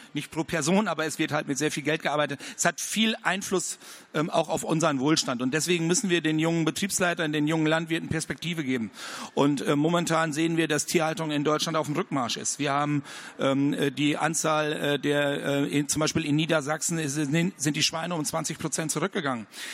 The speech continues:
Ähm, wir haben, ähm, auch, äh, bei den, ähm, ähm, Milchviehherden sehen wir auch, und dass die Milchkühe,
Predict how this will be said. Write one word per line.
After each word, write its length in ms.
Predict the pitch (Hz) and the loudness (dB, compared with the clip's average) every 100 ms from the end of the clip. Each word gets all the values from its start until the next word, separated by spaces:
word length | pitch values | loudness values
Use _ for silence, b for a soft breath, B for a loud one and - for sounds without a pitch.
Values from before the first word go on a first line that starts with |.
| B B | B B
Ähm, 360 | 147 147 139 | 0 0 -2
wir 160 | 147 139 | 0 0
haben, 460 | 147 151 147 147 - | 2 2 2 0 2
ähm, 240 | 143 143 | 2 2
auch, 300 | 147 - 147 | 0 0 0
äh, 160 | 143 143 | 0 -2
bei 200 | 135 139 | 0 0
den, 240 | 143 139 | 2 2
ähm, 360 | 139 139 139 143 | 2 0 0 -2
ähm, 460 | - 135 143 147 143 | -2 0 0 0 2
Milchviehherden 640 | 165 214 170 143 151 139 123 | 2 2 -2 0 0 -2 -4
sehen 180 | 139 | -4
wir 140 | 135 160 | -2 0
auch, 120 | 175 | 0
und 140 | 156 | -2
dass 100 | 143 | -4
die 60 | - | -2
Milchkühe, 400 | 156 196 - 139 | 0 0 -2 -6